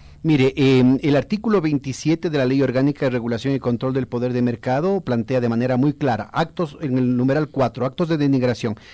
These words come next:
Si se considera desleal la realización, utilización o difusión de aseveraciones, indicaciones o manifestaciones sobre la actividad, el producto, las prestaciones del establecimiento o las relaciones mercantiles de un tercero o de sus gestores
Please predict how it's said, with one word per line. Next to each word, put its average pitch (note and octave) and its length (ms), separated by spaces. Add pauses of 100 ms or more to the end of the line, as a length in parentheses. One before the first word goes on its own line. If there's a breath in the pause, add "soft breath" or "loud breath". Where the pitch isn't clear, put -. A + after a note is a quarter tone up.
Si D3+ 200
se C#3+ 160
considera F3+ 560
desleal E3+ 760
la C#3 140
realización, D3 920
utilización C#3+ 880
o B2 120
difusión D#3 680 (300 loud breath)
de C#3 200
aseveraciones, E3 1120
indicaciones E3 1000
o D3+ 100
manifestaciones D#3 1000
sobre C#3+ 240
la C3 80
actividad, B2+ 680 (240 soft breath)
el C#3 220
producto, C#3+ 580
las C3 240
prestaciones D3+ 880
del D3 140
establecimiento E3 1040 (240 loud breath)
o C#3+ 160
las C#3 180
relaciones C#3+ 600
mercantiles C3+ 640
de C3+ 80
un C#3+ 100
tercero C3+ 480
o A#2+ 80
de A#2+ 120
sus F#3+ 200
gestores D#3 540